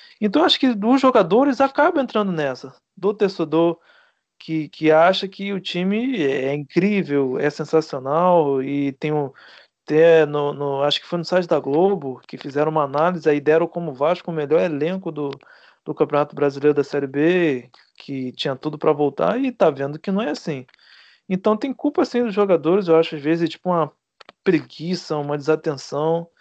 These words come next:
Os caras não têm a noção que tá jogando uma Série B, não sei, acha que, por tá no Vasco, acha que, como a gente tá habituado, o Vasco na Série A,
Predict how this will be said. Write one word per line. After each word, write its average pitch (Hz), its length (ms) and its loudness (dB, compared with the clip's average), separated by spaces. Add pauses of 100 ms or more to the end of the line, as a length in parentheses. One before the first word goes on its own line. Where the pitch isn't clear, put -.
(420)
Os - 80 -8
caras 156 240 2
não 175 100 2
têm 175 200 -2
a 196 40 2
noção 180 400 -2
que 180 100 -12
tá 170 140 2
jogando 165 380 0
uma 160 140 -2
Série 160 280 2
B, 160 400 -2 (160)
não 131 220 -14
sei, - 220 -8
acha 139 380 0
que, 139 460 -6 (460)
por 151 100 -2
tá 175 160 2
no 165 160 2
Vasco, 160 500 2
acha 151 340 2
que, 135 380 -12
como 156 240 -4
a 151 40 -2
gente 160 400 -8 (560)
tá 156 100 2
habituado, 147 800 0
o 135 100 -14
Vasco 139 360 -4
na 135 80 -8
Série 139 260 -4
A, 131 260 0